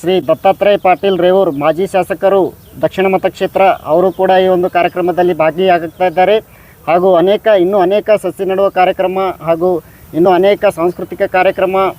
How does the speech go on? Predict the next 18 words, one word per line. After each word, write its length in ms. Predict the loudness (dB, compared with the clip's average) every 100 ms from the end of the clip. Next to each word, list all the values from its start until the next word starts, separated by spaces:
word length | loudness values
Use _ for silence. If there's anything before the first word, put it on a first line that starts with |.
| -12
ಧಾರ್ಮಿಕ, 380 | -6 -2 0 2 2 0 -4 -20 -16 -4
ಧಾರ್ಮಿಕವಾಗಿ 720 | -2 -2 -2 2 2 2 0
ಎಲ್ಲರೂ 360 | 2 2 0 -2
ಕೂಡ 200 | -2 -2
ಈ 140 | 0
ಒಂದು 220 | -2 -2
ಕಾರ್ಯಕ್ರಮದಲ್ಲಿ 720 | -2 -4 -4 -4 -2 -2 -2
ಸಾಹಿತಿಗಳು, 760 | 0 0 0 0 -2 0 0 -4 -12 -20 -20 -4
ಲೇಖಕರು 600 | -2 0 0 2 2 0 -2 -12 -20 -20 -20 -20 -6
ಹಾಗೂ 220 | -2 0 2
ರಾಜಕೀಯ 500 | 0 0 -2 -2 0
ಮುಖಂಡರು 500 | 0 0 2 2 0
ಕೂಡ 200 | -2 0
ಈ 180 | 0
ಒಂದು 220 | 0 -2 -2
ಕಾರ್ಯಕ್ರಮದಲ್ಲಿ 640 | -2 -2 -4 -4 -2 -2
ಭಾಗಿಯಾಗ್ತಾ 540 | -2 -2 -2 -2 -2
ಇದ್ದಾರೆ. 400 | -2 0 0 0